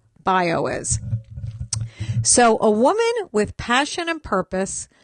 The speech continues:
Lita is committed to empowering women who want to reach their potential through the power of entrepreneurship. She provides educational and practical tools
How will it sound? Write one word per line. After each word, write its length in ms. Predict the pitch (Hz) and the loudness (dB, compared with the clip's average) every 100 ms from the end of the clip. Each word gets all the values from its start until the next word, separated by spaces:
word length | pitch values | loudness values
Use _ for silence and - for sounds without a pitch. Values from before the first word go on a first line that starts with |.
| _ - | _ -8
Lita 340 | 208 277 330 | -2 0 2
is 340 | 339 214 226 - | 2 0 -2 -2
committed 500 | - 214 226 220 - | -6 -4 -2 -2 -4
to 160 | 208 | -6
empowering 640 | 190 185 - 220 254 285 262 | -6 -4 -2 0 0 -2 -2
women 340 | 220 214 214 | -2 -2 -4
who 140 | 196 196 | -2 -2
want 260 | 190 185 | -2 -4
to 100 | - | -6
reach 280 | 196 226 - | -4 -4 -2
their 140 | 240 | -2
potential 760 | 240 262 262 214 208 190 202 190 | -2 -2 -2 0 -2 0 0 0
through 240 | - 202 | -2 -2
the 100 | 180 | 0
power 480 | 175 - 202 202 208 | 0 0 2 4 2
of 160 | - 180 | 0 -2
entrepreneurship. 920 | 185 190 190 - 190 180 175 - 170 - - _ _ _ _ - | -2 -4 -6 -8 -4 -4 -4 -6 -8 -8 -20 _ _ _ _ -12
She 180 | - | -8
provides 540 | 208 214 190 196 190 - | -4 -2 2 4 2 0
educational 920 | 185 196 185 233 226 - 294 320 381 - | -4 -4 -4 -2 0 -2 -2 0 -2 -4
and 200 | 196 180 | -6 -2
practical 560 | 208 190 - 262 - 330 | 0 0 0 -4 -2 -4
tools 600 | - 247 202 185 196 | 0 2 2 2 -2